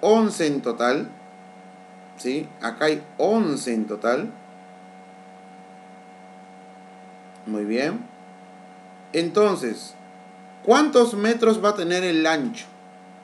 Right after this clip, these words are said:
Eso es lo primero que voy a calcular. Primer paso, calculemos eso. El ancho, ¿cuántos metros va a tener? Toda la longitud del ancho.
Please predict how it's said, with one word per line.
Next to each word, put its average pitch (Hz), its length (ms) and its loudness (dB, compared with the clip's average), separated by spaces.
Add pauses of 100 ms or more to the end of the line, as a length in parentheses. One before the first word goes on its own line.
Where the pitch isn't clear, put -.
(1300)
Eso 240 240 2
es 247 40 8
lo 240 100 4
primero 196 340 2
que 160 80 -6
voy 170 200 2
a 175 80 -2
calcular. 113 520 -2 (1200)
Primer 208 400 -2
paso, 156 360 -2 (360)
calculemos 156 800 -2
eso. 120 280 -6 (1400)
El 175 160 0
ancho, 220 460 2
¿cuántos 208 360 0
metros 190 300 -4
va 180 80 2
a 175 60 -4
tener? 127 260 -4
Toda 190 240 -2
la 196 120 4
longitud 170 460 -2
del 160 120 0
ancho. 120 300 -4